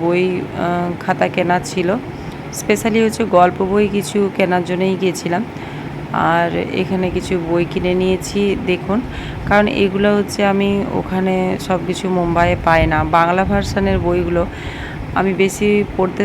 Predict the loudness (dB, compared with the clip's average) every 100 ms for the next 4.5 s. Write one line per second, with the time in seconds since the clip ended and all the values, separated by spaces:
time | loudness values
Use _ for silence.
0 | 0 0 -2 0 0 2 2 0 -2 -2
1 | -2 -2 -4 -10 -10 -8 -6 -6 -4 -6
2 | -8 -4 0 2 2 -2 -6 -10 -12 -12
3 | -12 -12 -12 -12 -10 -10 -8 -8 0 2
4 | 2 4 2 2